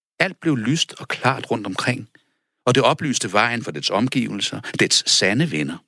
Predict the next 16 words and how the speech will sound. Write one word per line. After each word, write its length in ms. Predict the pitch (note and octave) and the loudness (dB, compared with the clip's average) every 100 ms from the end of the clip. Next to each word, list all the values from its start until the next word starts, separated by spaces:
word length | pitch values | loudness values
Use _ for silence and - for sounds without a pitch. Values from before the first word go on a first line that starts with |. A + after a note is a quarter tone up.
| _ _ _ _ _ - - | _ _ _ _ _ -20 -6
Og 180 | - F#2+ | 2 2
med 100 | F#2+ | 2
held 320 | F2 C3 A#2+ | 2 0 -2
søgte 420 | - - D3+ A#2+ C3 | -2 2 2 0 -2
de 80 | G2+ | -2
nu 80 | |
sandheden 720 | A2+ - E2 F#2+ G#2+ E2+ E2+ F2 | 2 2 2 0 -2 -2 -4 -2
under 220 | F#2 F#2+ | 0 2
lysets 640 | E2+ D#2 - - - - | 0 -2 -2 -2 -2 0
skue. 400 | - D2+ C#2+ D2 - _ _ _ _ _ _ _ _ _ _ _ _ _ _ _ - - - | 0 -2 -4 -10 -16 _ _ _ _ _ _ _ _ _ _ _ _ _ _ _ -16 -8 0
Men 140 | F2+ | 2
også 220 | F2+ - | 4 2
legemet 500 | G2+ E2 E2+ A#2 E3 | 2 4 4 4 4
var 80 | A2 | 2
kraftigt 500 | - - - - - | -2 -2 -2 -4 -4
nok 240 | E2 E2+ | -2 -2